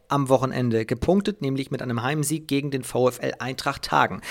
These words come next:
Timo Löser war letzte Saison hier schon zu Gast vom D R H V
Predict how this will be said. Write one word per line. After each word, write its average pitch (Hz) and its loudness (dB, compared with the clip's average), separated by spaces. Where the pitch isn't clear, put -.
Timo 233 12
Löser 151 10
war 139 10
letzte 165 4
Saison 127 4
hier 120 2
schon 127 -2
zu 127 -2
Gast 156 6
vom 151 4
D 151 6
R 139 4
H 131 4
V 156 6